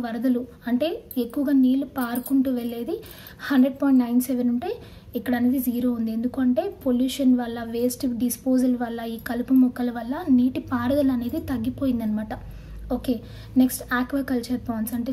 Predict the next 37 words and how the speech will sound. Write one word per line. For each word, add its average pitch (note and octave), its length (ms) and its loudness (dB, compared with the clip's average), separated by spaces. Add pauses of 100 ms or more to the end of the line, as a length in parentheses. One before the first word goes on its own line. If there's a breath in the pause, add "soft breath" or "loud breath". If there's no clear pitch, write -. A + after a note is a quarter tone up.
చేపల B3+ 380 0
చెరువులు, B3 360 0
రొయ్యల A#3+ 300 0
చెరువులు A#3+ 320 0
లాంటివి A#3 320 -4
అసలు B3 260 -4
లేవు. G#3+ 220 -4 (400 loud breath)
But E4 120 -2 (180)
టూ C#4+ 120 0
థౌజండ్ C4 300 2
ఫోర్లో B3 260 -2
వచ్చేసరికి B3 460 -6 (220)
స్టార్ట్ A3+ 360 -4
అయ్యి D#4 100 0 (100)
కంటిన్యూ A3+ 420 -2
అయినాయి. G#3+ 180 -4 (340 loud breath)
So B3 200 0
రైస్ A#3+ 280 0
ఫీల్డ్స్ B3 300 0
కోసం B3+ 160 4 (140)
encroachment B3+ 580 2
అన్న B3 100 2 (200)
ఆక్రమణకి B3 560 2
గురవడం. A3+ 360 -2 (680 loud breath)
ఆ, A#3 40 -4 (440)
నైన్టీన్ B3+ 280 6
సిక్స్టీ C4+ 300 -4
సెవెన్లో B3+ 320 4
zero B3+ 200 2
point B3+ 200 6
three B3+ 140 2
one B3+ 200 6
kilometer B3 420 2
square A#3+ 340 -2
area A#3+ 160 0 (120)
మాత్రమే C4+ 380 0 (120)
ఆక్రమించబడింది B3 840 2